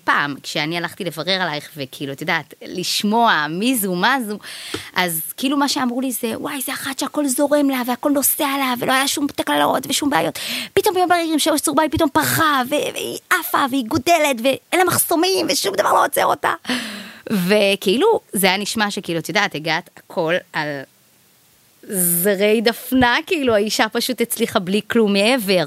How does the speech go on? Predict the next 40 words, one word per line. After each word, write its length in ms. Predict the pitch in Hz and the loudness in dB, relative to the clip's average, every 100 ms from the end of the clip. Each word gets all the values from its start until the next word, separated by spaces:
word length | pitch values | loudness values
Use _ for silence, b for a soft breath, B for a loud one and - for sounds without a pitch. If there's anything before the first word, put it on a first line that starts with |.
| 156 B B B B B - | -2 B B B B B -10
ו-, 200 | 143 160 160 156 147 - _ - - - | -2 2 4 2 0 -4 _ -10 -10 -4
ואני 240 | 160 160 | 2 4
אומרת 260 | 175 269 381 | 4 2 2
לעצמי, 400 | 208 - - 233 - _ _ | 0 0 2 2 0 _ _
ואז 220 | 170 208 | 0 0
פתאום 260 | - 262 202 | -2 -2 -2
סיפרת 480 | - - 180 180 175 | -2 0 0 0 -4
לי, 100 | 151 - | -4 -2
"איזה 240 | 147 151 | -2 0
הזוי, 320 | 135 156 196 139 139 | -2 0 0 -2 -6
כאילו, 260 | - 143 | -6 -4
את 100 | 127 | -6
כבר 200 | - 139 | -6 -4
בעסקים 560 | 131 131 - 127 - 160 | -2 -2 -2 -2 2 2
מגיל 220 | 151 165 | 4 2
שש 340 | 156 175 160 180 | 2 2 2 -2
עשרה." 280 | - 131 139 - B B B B | -2 -4 -6 -10 B B B B
אז 100 | 180 | 0
אני 120 | 202 | 2
שואלת 200 | 311 359 | 2 0
את 120 | 403 | -4
עצמי, 340 | 247 - 254 247 | -6 -4 -2 -2
בעצם, 440 | 180 226 269 269 - - | -2 -2 -2 -6 -8 -10
אה, 60 | - 160 156 | -4 -4 -2
יש 240 | 180 - | -4 -4
נשים 300 | 196 - 139 | -6 -6 -6
שעכשיו 360 | - 151 175 170 | -8 -6 -6 -6
הן 80 | - | -8
מקשיבות, 400 | 156 - 160 143 | -8 -8 -8 -8
יכולות 260 | - 165 170 | -6 -8 -4
להגיד, 320 | 165 160 147 _ | -6 -6 -10 _
"אוקיי, 480 | 214 233 - 165 139 - | -4 -4 -6 -4 -4 -6
אז 140 | 147 | -4
זה 100 | 240 | -4
שהיא 180 | 262 254 | -2 -4
מצליחה 440 | 151 - 160 196 | -6 -10 -4 -2
היום, 460 | 165 170 170 160 131 - | -2 -2 -4 -6 -10 -14
בת 180 | - - | -20 -4
כמה 260 | 202 233 | -2 0
היא? 260 | 262 214 | -2 -4